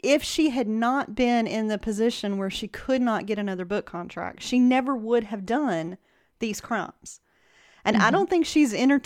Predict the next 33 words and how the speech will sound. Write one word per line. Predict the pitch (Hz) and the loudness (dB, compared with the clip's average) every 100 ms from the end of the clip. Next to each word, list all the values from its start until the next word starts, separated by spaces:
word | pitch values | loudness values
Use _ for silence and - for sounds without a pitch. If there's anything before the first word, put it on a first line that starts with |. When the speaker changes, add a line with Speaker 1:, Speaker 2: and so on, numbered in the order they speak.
| - | -2
Speaker 1:
internally | 240 240 285 294 285 | -2 0 2 4 4
conflicted | 240 233 202 262 302 339 190 - - | 2 0 0 -2 -2 0 0 -2 -4
about | 208 208 190 | 0 2 2
breaking | 202 226 240 208 | 2 0 0 -2
the | |
law. | 185 220 185 - - _ _ _ _ - | 0 0 0 -4 -14 _ _ _ _ -4
I | 208 | 4
don't | 254 262 | 4 4
think | 285 | 0
she's | - 285 240 | 2 2 4
Speaker 2:
<laughs> | |
Speaker 1:
internally | 269 254 285 302 226 | 4 6 4 4 2
conflicted. | 254 208 269 339 220 175 175 - | 0 0 -2 0 2 2 0 -2
You | 247 | 2
know, | 247 | 2
she | - 302 | 2 0
says | - 330 285 | 4 2 2
flat | - 247 240 | 2 4 4
out, | 269 220 - - | 6 4 4 4
"I | 226 | 6
was | 285 240 | 6 2
a | 226 | 2
better | 226 226 190 - | 2 2 -2 0
Dorothy | 233 233 226 185 | 2 2 0 -2
Parker | 233 247 220 190 | 0 0 0 -2
than | 190 | 0
Dorothy | 208 226 202 170 | 2 0 0 -2
Parker." | 220 277 - - _ _ _ _ _ _ - | -2 -2 -4 -16 _ _ _ _ _ _ -6
Speaker 2:
Right. | 190 185 | -2 2
Speaker 1:
Like, | 220 208 - - | 2 2 0 -4
Speaker 2:
Mm-hmm. | 190 190 190 | -2 -2 2
Speaker 1:
you | 233 | 2
know, | 180 | 2